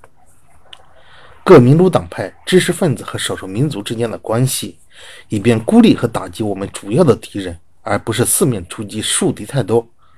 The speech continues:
造成全国紧张的不利局面。这就是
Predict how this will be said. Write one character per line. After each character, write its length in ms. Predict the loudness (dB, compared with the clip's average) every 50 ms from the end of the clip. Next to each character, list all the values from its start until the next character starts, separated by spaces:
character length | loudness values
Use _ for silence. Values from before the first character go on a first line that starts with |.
| -20 -20 -20 -20 -20 -20 -20 -20 -20 -20 -20 -20 -10 -2
造 140 | 2 2 2
成 180 | 2 0 -4 -6
全 200 | -6 -4 0 2
国 100 | 2 2
紧 260 | 2 -2 -6 -8 -8 -6
张 160 | -4 -2 -2
的 60 | -2
不 180 | -4 -6 -8 -8
利 100 | -8 -8 -8
局 160 | -8 -12 -14
面。 200 | -12 -12 -12 -14 -16 -20 -20 -20 -20 -20 -20 -20 -20 -20 -20 -20 -20 -20 -20 -20 -20 -20 -20 -20 -20 -20 -20 -20 -20 -20 -20 -20 -20 -20 -20 -20 -20 -20 -20 -20 -20 -20 -20 -20 -20 -20 -20 -20 -20 -20 -20 -20 -20 -20 -20 -20 -20 -20 -20 -20 -20 -20 -20 -20 -20 -20 -20 -20 -20 -20 -20 -20 -20 -20 -20 -20 -20 -20 -20 -20 -20 -20 -20 -8 0 2
这 80 | 2
就 140 | 2 2 0
是 340 | -4 -4 -4 -4 -6 -6